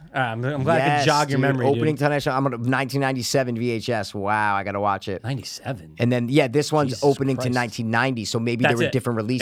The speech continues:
Speaker 2: releases.
Speaker 1: ninety.
Speaker 2: I know. I'm
Speaker 1: Oh, okay,
Speaker 2: saying
Speaker 1: yeah, yeah.
Speaker 2: maybe there were different releases.
Speaker 1: There probably was,
Speaker 2: See what I'm
Speaker 1: 'cause they,
Speaker 2: saying?
Speaker 1: they probably updated it.
Speaker 2: Yeah,
Speaker 1: But dude,
Speaker 2: exactly.
Speaker 1: him in the hospital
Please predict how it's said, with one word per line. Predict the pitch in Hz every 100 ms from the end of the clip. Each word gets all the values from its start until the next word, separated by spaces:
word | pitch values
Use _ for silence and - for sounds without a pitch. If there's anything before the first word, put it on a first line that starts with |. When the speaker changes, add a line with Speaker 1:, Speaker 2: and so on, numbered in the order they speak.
| 151
Speaker 2:
releases. | 156
Speaker 1:
ninety. | 147 143 117 104
Speaker 2:
I | 127
know. | 170 180 95
I'm | 120 165
Speaker 1:
Oh, |
okay, | 175
Speaker 2:
saying | 165 165 147
Speaker 1:
yeah, | 147
yeah. | 139 123 110
Speaker 2:
maybe | 127 127
there | 127
were | 120
different | 104 110 117
releases. | 104 95
Speaker 1:
There | 113
probably | 233 147
was, | 131 135 113
Speaker 2:
See |
what | 113
I'm |
Speaker 1:
'cause | 135
they, | 123
Speaker 2:
saying? | 123 123
Speaker 1:
they |
probably | 156 165 131
updated | 120 -
it. | 123
Speaker 2:
Yeah, | 113 104
Speaker 1:
But | 147
dude, | 127
Speaker 2:
exactly. | 92 101 107 107 -
Speaker 1:
him | 180 208
in |
the | 208
hospital | 165 190 180 196 196 196 196